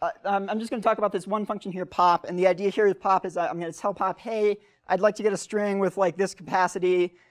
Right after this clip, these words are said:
Uh, either find me one, or if you don't have one, then go ahead and, like, allocate one." So it might look something like this.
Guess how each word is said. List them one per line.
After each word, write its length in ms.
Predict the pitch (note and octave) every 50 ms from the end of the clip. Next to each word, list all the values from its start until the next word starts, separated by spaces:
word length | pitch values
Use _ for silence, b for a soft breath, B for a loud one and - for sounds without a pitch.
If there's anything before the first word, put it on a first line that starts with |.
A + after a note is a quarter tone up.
| b b b
Uh, 140 | F3 F3 E3+
either 180 | F3+ F#3+ F3+ F3+
find 300 | - - A3+ A#3 A#3 A#3
me 100 | A3+ A3
one, 380 | G#3+ G#3+ G#3+ G#3+ G#3+ G#3+ G#3
or 120 | G3+ F#3+ F#3
if 100 | - -
you 40 | F#4
don't 140 | - -
have 240 | F#3+ G3 F#3+ F3+ D#3+
one, 420 | F3+ F3+ F3+ F3+ F3+ F3+ F3+ E3+ E3+ b b b b _ -
then 460 | - F#3 F3+ F3 E3+ E3+ E3+ D3+ C#3+ -
go 200 | G3 F3+ F3+ E3+
ahead 320 | - F3 F3 E3+ E3+ E3
and, 200 | E3+ E3 D#3+ E3
like, 300 | E3 D#3+ D#3+ D#3+ D#3 - -
allocate 420 | D#3+ D#3+ E3 D3+ D3 - D#3 - -
one." 140 | - - _ _ _ _ _ _ _ _ _ _ _ _ _ _ _ _
So 400 | _ - G#3 F#3+ F#3 F3+ F3+ F3+
it 120 | F3+ - - _ _ _ _ -
might 180 | G#3 - -
look 120 | A3 - -
something 220 | A3+ F#3 G3 F#3+
like 160 | F3+ D#3+ -
this. 320 | F#3+ E3 - - - -